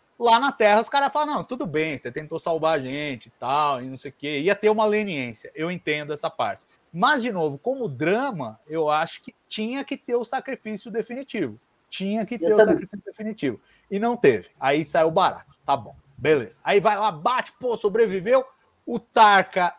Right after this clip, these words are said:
Speaker 1: e o Book também sobreviveram. Vale lembrar que a, a, a Jet Reno se transportou antes pra
Speaker 2: Uhum.
Speaker 1: Discovery,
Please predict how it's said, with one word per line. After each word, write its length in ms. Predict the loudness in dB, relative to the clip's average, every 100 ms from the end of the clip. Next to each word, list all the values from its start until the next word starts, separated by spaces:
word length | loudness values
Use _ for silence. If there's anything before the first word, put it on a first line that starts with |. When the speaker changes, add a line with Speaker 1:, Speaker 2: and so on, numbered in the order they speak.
| -10
Speaker 1:
e 340 | -2 0 0 -2
o 100 | -4
Book 440 | 0 0 0 -4 -2
também 480 | 2 2 2 0 -2
sobreviveram. 920 | -6 -4 -2 -2 -4 -4 -4 -4 -8 _ _ -4
Vale 300 | 2 4 4
lembrar 420 | 0 0 2 2 2
que 120 | 0
a, 220 | 0 0
a, 600 | 0 0 0 -2 -2 -4 -10 _ _
a 500 | -6 -6 -4 -8 -10 -4
Jet 280 | -2 0 -2
Reno 320 | -2 -4 -6
se 140 | -6 -4
transportou 640 | -4 -2 -4 -2 -2 0
antes 500 | 0 -4 -6 -12 -14 _ _ _
pra 140 | 0
Speaker 2:
Uhum. 60 | 2
Speaker 1:
Discovery, 640 | 0 -4 0 0 2 0